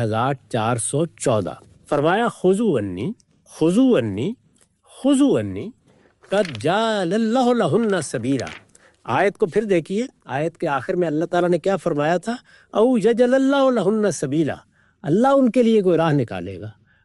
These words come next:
آپ نے فرمایا، "لے لو مجھ سے، لے لو مجھ سے،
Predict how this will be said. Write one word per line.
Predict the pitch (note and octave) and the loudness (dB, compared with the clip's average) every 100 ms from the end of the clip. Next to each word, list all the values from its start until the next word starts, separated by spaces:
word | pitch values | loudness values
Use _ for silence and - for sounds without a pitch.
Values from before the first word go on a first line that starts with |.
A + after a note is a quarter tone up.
| - | -10
آپ | C#3+ D#3 | -6 -2
نے | F3+ | -2
فرمایا، | C#3+ F3 F3+ F#3+ G3+ | 0 0 2 0 0
"لے | C#3+ D#3+ | 2 2
لو | D#3 G#2+ | 2 0
مجھ | F2+ E2+ | -2 -8
سے، | - E2+ - _ _ - | -10 -12 -20 _ _ -4
لے | C#3 F3+ | 0 2
لو | F3 D3 | 2 2
مجھ | A2 G2 | 0 -4
سے، | - F2 | -10 -14